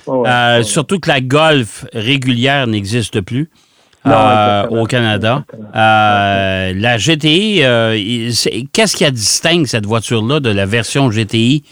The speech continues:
Speaker 1: Ben,
Speaker 2: régulière ?
Speaker 1: premièrement, la G T I est arrivée, euh, aux États-Unis en mille neuf cent quatre-vingt-trois. Et donc, euh, effectivement, ça va faire le quarantième anniversaire. Et ils ont décidé, Volkswagen, euh, d'Amérique du Nord, ont décidé d'en produire mille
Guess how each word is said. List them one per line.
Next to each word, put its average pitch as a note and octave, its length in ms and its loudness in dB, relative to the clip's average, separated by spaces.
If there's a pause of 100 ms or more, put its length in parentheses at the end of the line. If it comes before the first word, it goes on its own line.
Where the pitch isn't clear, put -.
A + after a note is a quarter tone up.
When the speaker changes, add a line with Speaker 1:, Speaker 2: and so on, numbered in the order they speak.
(160)
Speaker 1:
Ben, E3+ 100 4
Speaker 2:
régulière ? E3+ 220 2
Speaker 1:
premièrement, A#3+ 340 6
la G3 140 4
G D3 180 0
T D3+ 180 4
I G3 200 6
est B2+ 420 0
arrivée, C#3 500 4
euh, A2+ 160 2
aux B2+ 120 2
États-Unis B2 760 2
en A#2+ 80 2
mille C3+ 140 6
neuf C3 160 4
cent C#3 100 0
quatre-vingt-trois. B2 800 0 (160)
Et A2 120 -14
donc, A2 320 -6
euh, G#2+ 160 -8 (100)
effectivement, A#2 480 -4 (100)
ça - 80 -2
va A2 160 0
faire A2+ 140 -2
le A2+ 120 -4
quarantième A#2 420 -2
anniversaire. A#2 640 0
Et E3+ 320 4
ils C3 180 2
ont C#3 120 4
décidé, C#3 640 2
Volkswagen, B2+ 680 2
euh, A#2 260 2
d'Amérique B2 420 -2
du A#2 60 -10
Nord, A#2 260 4
ont B2 120 -2
décidé C3+ 640 0
d'en C3 240 2
produire C3 680 0
mille D3+ 320 4